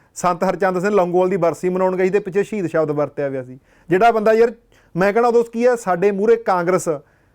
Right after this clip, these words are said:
ਪੂਰੀ ਕੀ ਆ, ਕੋਡੀ ਹੋਈ ਵੀ ਸੀ, ਕੀ ਆ, ਗੋਡੇ ਟੇਕੇ ਵੀ ਸੀ, ਉਹਨਾਂ ਨੇ ਝੁਕੇ ਹੋਏ ਸੀ। ਤੇ ਉਹ ਕੀ ਆ, ਝੁਕੇ ਹੋਇਆਂ ਦੇ ਮੂਹਰੇ ਕੀ ਆ, ਆਪ ਝੁੱਕ ਕੇ ਆ ਗਿਆ ਸੀ ਹਰਚੰਦ ਸਿੰਘ ਲੌਂਗੋਵਾਲ। ਸਾਰੇ ਸਾਡੇ ਹੱਕ ਮੰਗ ਕੀ ਆ,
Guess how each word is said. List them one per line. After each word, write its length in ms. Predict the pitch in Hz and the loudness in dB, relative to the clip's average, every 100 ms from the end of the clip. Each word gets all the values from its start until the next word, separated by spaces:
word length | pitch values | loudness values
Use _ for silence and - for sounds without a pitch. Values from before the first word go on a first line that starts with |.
| _ - | _ -2
ਪੂਰੀ 240 | 214 226 | 2 2
ਕੀ 160 | 214 240 | 2 2
ਆ, 220 | 233 214 220 _ _ _ | 4 2 -2 _ _ _
ਕੋਡੀ 280 | 214 202 220 | 0 2 2
ਹੋਈ 200 | 208 220 | 2 2
ਵੀ 120 | 220 208 | 2 -2
ਸੀ, 140 | 226 | -2
ਕੀ 140 | 196 233 | 0 0
ਆ, 80 | |
ਗੋਡੇ 440 | 226 180 175 170 196 | 0 0 2 2 2
ਟੇਕੇ 320 | 196 - 196 | 0 0 0
ਵੀ 120 | 190 | 0
ਸੀ, 80 | 180 | 0
ਉਹਨਾਂ 140 | 202 | 0
ਨੇ 80 | 220 | 0
ਝੁਕੇ 280 | 220 220 185 | 0 0 0
ਹੋਏ 220 | 170 170 | 2 0
ਸੀ। 220 | 156 151 143 _ _ _ - | -2 -4 -10 _ _ _ -2
ਤੇ 60 | |
ਉਹ 40 | 226 | 0
ਕੀ 140 | 233 | 2
ਆ, 80 | 247 | 0
ਝੁਕੇ 300 | 240 247 226 | 0 0 2
ਹੋਇਆਂ 260 | 220 220 | 2 2
ਦੇ 80 | 226 | 2
ਮੂਹਰੇ 220 | 214 233 233 | 0 2 0
ਕੀ 140 | 220 | 2
ਆ, 80 | 226 | 2
ਆਪ 260 | 196 185 185 | 2 0 -2
ਝੁੱਕ 200 | 202 - | -4 -2
ਕੇ 140 | 165 | -2
ਆ 80 | 151 | 0
ਗਿਆ 160 | 147 | -2
ਸੀ 180 | 143 143 - _ - | -4 -8 -16 _ -8
ਹਰਚੰਦ 300 | 151 180 170 | -4 -2 -4
ਸਿੰਘ 180 | 156 185 | -6 -4
ਲੌਂਗੋਵਾਲ। 500 | 165 151 143 139 135 _ _ | -4 -4 -4 -4 -8 _ _
ਸਾਰੇ 340 | - 175 185 214 | -4 2 4 4
ਸਾਡੇ 220 | 202 208 | 2 0
ਹੱਕ 260 | 175 170 175 | -2 -4 -4
ਮੰਗ 200 | 175 170 | -4 -4
ਕੀ 240 | 165 190 | -4 0
ਆ, 200 | 185 170 | 0 0